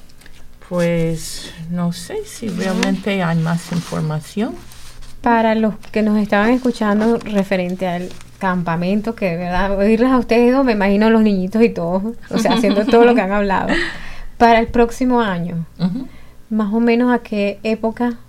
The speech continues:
Speaker 2: del año empiezan a organizar y que ya los papás deben estar pendientes de hablar con ustedes o de ir,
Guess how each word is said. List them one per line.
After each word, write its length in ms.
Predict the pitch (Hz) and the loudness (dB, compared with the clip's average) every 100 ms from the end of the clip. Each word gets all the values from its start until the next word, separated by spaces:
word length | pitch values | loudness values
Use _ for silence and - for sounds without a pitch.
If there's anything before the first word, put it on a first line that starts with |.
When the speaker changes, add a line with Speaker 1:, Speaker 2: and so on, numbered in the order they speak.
| - | -12
Speaker 2:
del 240 | 202 196 190 | -4 -2 -2
año 320 | 185 190 208 | -4 -2 -2
empiezan 420 | 220 220 220 220 | -2 -4 -2 0
a 20 | |
organizar 480 | 214 190 180 175 202 | 0 0 -2 -4 -2
y 60 | 202 | -2
que 120 | 214 | -2
ya 160 | 196 185 | -2 -2
los 120 | 196 | -2
papás 300 | 202 202 185 | -4 -2 -2
deben 180 | 202 208 | -2 -2
estar 240 | 196 185 | -4 -4
pendientes 400 | 190 196 185 202 | -2 -2 -2 0
de 60 | 202 | -2
hablar 200 | 180 185 | -2 -4
con 140 | 190 | -4
ustedes 540 | 185 - 202 196 202 202 | -4 -2 -2 0 2 2
o 80 | |
de 120 | 190 180 | 0 -2
ir, 180 | 180 | -6